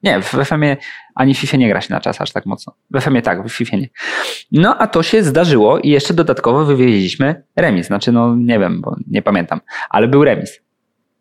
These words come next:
Nie, Moder strzelił na Wembley, czyli to u siebie. No, był remis z Anglikami. No, czyli wynik naprawdę spektakularny,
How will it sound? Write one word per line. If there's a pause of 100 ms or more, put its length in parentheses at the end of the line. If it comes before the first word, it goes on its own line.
(120)
Nie,
Moder
strzelił
na
Wembley,
czyli
to
u
siebie. (440)
No,
był
remis
z
Anglikami. (300)
No,
czyli
wynik
naprawdę
spektakularny,